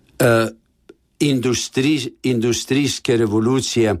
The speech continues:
ki je n-, na nek način nasilno, z druge strani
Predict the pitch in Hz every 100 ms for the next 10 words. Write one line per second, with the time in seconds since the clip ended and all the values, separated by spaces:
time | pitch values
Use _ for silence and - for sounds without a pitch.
0 | - - - _ - 120 117 98 85 -
1 | - - _ - 107 - _ 120 123 127
2 | 143 - 131 120 - 117 110 104 - -
3 | 156 185 175 175 117 135 156 156 - 127
4 | 143